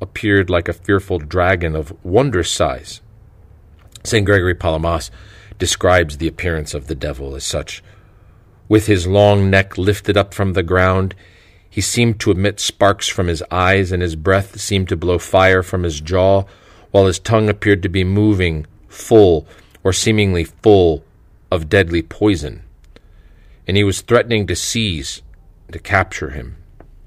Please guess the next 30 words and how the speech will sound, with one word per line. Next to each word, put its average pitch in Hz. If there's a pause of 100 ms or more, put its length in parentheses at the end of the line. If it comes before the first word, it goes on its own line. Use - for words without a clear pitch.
(880)
The 104
saint's 123
attitude 110
was 95
almost 104
the 92
same 101
as 90
on 95
the 87
previous 85
occasion. 78 (460)
He 92
turned 107
to 98
God 85
in 73
prayer. - (680)
He 95
did 95
not 113
at 107
all 117 (140)
turn 82
to 80
look 80
at -
the 82
frightful -
sight, -